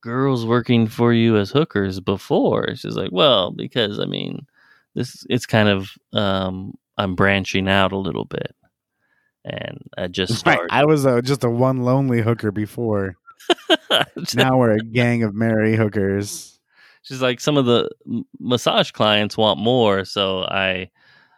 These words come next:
Speaker 1: I'm offering, um, uh,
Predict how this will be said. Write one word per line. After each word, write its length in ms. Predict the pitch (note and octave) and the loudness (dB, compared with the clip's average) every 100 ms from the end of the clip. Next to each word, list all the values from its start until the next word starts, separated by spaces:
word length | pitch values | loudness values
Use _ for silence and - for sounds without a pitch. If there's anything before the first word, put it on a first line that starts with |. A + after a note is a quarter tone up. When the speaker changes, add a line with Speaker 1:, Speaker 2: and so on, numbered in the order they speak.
| _ | _
Speaker 1:
I'm 260 | - G2 E2 | -4 -4 -4
offering, 1000 | F#2 F2+ - F#2+ F#2+ F#2+ F#2 F#2 F#2+ - _ - | -4 -6 -8 -8 -6 -6 -6 -8 -12 -16 _ -10
um, 380 | G1+ G1+ - - _ - - _ _ _ _ | -8 -10 -12 -20 _ -20 -20 _ _ _ _
uh, 60 | - | -18